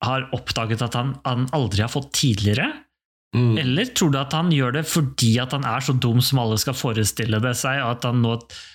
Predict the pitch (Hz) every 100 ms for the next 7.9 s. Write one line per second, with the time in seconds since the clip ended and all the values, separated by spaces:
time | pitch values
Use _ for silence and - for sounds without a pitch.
0 | _ _ 131 - 131 139 110 113 113 -
1 | - - _ - 127 113 127 117 117 -
2 | - _ _ _ _ 131 123 120 131 131
3 | 123 110 123 101 101 104 98 113 107 117
4 | - 110 123 120 - _ 101 123 120 123
5 | - 151 117 123 113 113 - 131 120 120
6 | - 85 120 120 120 123 123 120 87 69
7 | 120 127 - 107 113 117 110 65